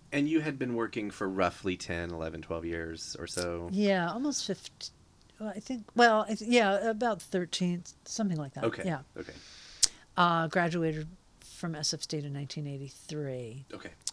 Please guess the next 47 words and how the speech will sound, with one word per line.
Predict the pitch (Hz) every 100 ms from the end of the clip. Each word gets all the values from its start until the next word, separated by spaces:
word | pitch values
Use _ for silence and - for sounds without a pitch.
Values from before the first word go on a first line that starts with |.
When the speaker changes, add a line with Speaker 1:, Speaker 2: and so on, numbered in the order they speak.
| -
Speaker 2:
So | - 160
this | 147 165 -
was | 156
now | 160 143
nineteen | 139 135 -
ninety-five. | 135 135 - -
So, | - 165
yeah, | 165 120
about | 156 156 147
twelve | 135 147
Speaker 1:
Twelve |
Speaker 2:
years. | 143 127 127 -
Speaker 1:
years. | 64 64 - - - -
Mm-hmm. | - - - - - - -
Speaker 2:
So | -
I |
started | 185 - 233 240 220
teaching, | - 180 151 - 147 147 143 -
uh, | 151 143 143
a | 160
class, | - 156 127 117 131 - - -
a | 156 143 139 135 135 -
news | 156 139
writing | 139 127 151
class. | - 117 147 - - - - _ - - - - - - -
And | 180 175 170 165 165 165 147 - _ _ _ - - - - - - - -
Speaker 1:
And, | 170
Speaker 2:
I | 180
Speaker 1:
but | 185 175
you |
had | 160 170
no | 160 147
experience | - 131 123 113 -
teaching. | 135 147 -
Speaker 2:
I | 185
had | 208 190
no | 196 214
experience | 233 - 240 220 214 214
teaching, | - 190 - 185 185
Speaker 1:
Okay. | 220 208
Speaker 2:
but | 208
I | 185
was | 190 214
a |
journalist. | 208 190 170 156 156 208 - - -
Speaker 1:
Right. | 160 165 139
Speaker 2:
And, | 202 170 170 170